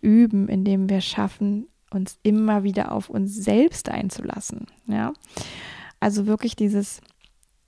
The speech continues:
Sein im Moment bewusst spüren über den Körper kann total helfen. Also spüren statt denken oder spüren statt erwarten oder spüren statt irgendeinem Ziel hinterher hecheln.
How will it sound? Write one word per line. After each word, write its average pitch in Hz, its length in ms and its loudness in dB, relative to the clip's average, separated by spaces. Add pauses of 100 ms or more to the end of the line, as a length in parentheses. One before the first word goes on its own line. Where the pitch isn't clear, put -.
(240)
Sein 226 580 4
im - 180 0
Moment 202 800 4
bewusst 208 680 -2
spüren 208 760 0
über 196 200 0
den 180 160 0
Körper 214 380 2
kann 196 180 -6
total 214 360 -6
helfen. 208 520 -2
Also 208 440 -2
spüren 202 400 -2
statt 202 280 -4
denken 247 400 0 (100)
oder 190 240 -4
spüren 202 420 -4
statt - 360 -6 (120)
erwarten 180 640 -2
oder 214 260 -4
spüren 110 460 0
statt - 280 -4
irgendeinem 202 380 -2
Ziel 240 320 0
hinterher 247 640 -2 (500)
hecheln. 254 520 -2